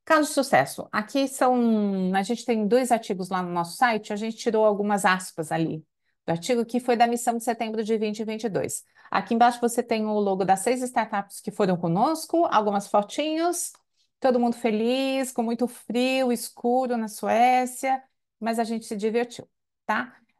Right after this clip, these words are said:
Vamos lá, acho que talvez muita gente conhece o, a Pixforce, o Daniel teve com a gente, que é o C E O, né? E olha o testemunho dele.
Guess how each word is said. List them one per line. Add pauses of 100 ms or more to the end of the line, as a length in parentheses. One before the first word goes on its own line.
Vamos
lá,
acho
que
talvez
muita
gente
conhece
o,
a
Pixforce,
o
Daniel
teve
com
a
gente,
que
é
o
C
E
O,
né? (340)
E
olha
o
testemunho
dele.